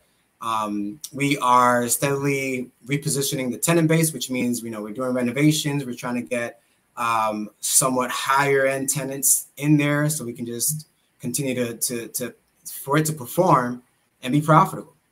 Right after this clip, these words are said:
And so, um, yeah, this is still, you know, one in the portfolio.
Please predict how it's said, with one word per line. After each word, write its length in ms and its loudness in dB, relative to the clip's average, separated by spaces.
And 160 -8
so, 360 -4
um, 500 -6
yeah, 180 6
this 200 2
is 80 2
still, 360 2
you 80 -4
know, 300 -4
one 160 -2
in 60 -4
the 100 -4
portfolio. 880 0